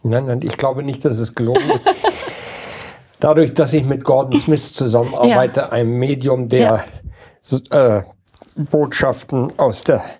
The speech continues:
Speaker 1: geistigen Welt übermittelt, ist mir das durchaus ein Begriff. Ich wollte einfach mal, dass manche von unseren Zusehern,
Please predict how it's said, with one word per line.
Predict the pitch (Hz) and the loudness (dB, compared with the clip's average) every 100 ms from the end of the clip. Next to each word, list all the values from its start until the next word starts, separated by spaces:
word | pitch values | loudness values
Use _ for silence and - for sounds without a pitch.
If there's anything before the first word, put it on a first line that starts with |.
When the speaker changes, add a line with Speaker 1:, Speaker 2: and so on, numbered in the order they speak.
| _ _ - - - - | _ _ -20 -20 -20 -4
Speaker 1:
geistigen | 139 135 135 - - 135 117 110 | 2 2 2 -2 0 2 2 4
Welt | 131 131 - | 4 4 0
übermittelt, | 139 117 120 120 120 | 0 0 0 0 -2
ist | - 123 - | -2 -4 0
mir | 113 | 0
das | 110 101 - | 0 -2 -2
durchaus | 127 107 - - 117 107 - | -2 -2 -4 0 0 0 -2
ein | 110 | -2
Begriff. | 104 117 120 - - - - | 0 0 0 -4 -16 -12 -4
Ich | 123 - | -4 0
wollte | 135 143 143 - | 0 2 0 0
einfach | 131 139 - 127 - | 2 2 2 -2 0
mal, | 120 117 | 2 2
dass | 117 113 - - - - | 2 0 -2 -16 -14 -4
manche | 104 117 151 143 | 2 2 2 0
von | 117 123 - | 0 -2 0
unseren | 143 131 117 110 110 | 2 4 4 2 -2
Zusehern, | - - 147 127 117 113 113 113 | -6 -2 0 2 4 4 2 -2